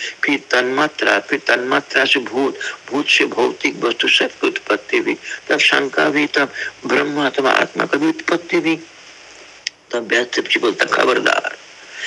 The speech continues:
यदि ऐसे ही सब की उत्पत्ति सोचोगे ना, तब एक अनावस्था दोष आएगा।" तो उसके भी कहीं से,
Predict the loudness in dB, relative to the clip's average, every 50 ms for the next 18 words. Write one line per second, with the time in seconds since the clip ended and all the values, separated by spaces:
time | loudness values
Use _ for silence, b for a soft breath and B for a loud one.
0 | B B B B -2 0 0 0 0 0 2 2 2 2 2 2 4 4 4 4
1 | 4 2 0 -2 0 0 0 0 -2 -2 -2 -2 -4 -2 -2 0 0 2 2 2
2 | 2 2 2 2 4 4 4 4 2 0 B B B B B B 0 0 0 0
3 | 0 0 0 2 2 2 2 2 2 2 2 2 2 2 2 0 2 2 2 2
4 | 4 4 2 2 2 0 0 0 2 2 2 2 0 2 2 2 2 2 2 0
5 | -2 -2